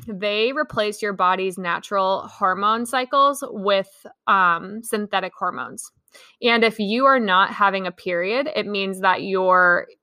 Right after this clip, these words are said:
hormones are not doing what they should be doing. And oftentimes you're gonna have very low amounts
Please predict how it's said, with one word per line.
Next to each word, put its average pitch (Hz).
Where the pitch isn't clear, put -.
hormones 190
are 185
not 190
doing 202
what 185
they 180
should 175
be 180
doing. 180
And 196
oftentimes 196
you're 185
gonna 180
have 180
very 190
low 180
amounts 180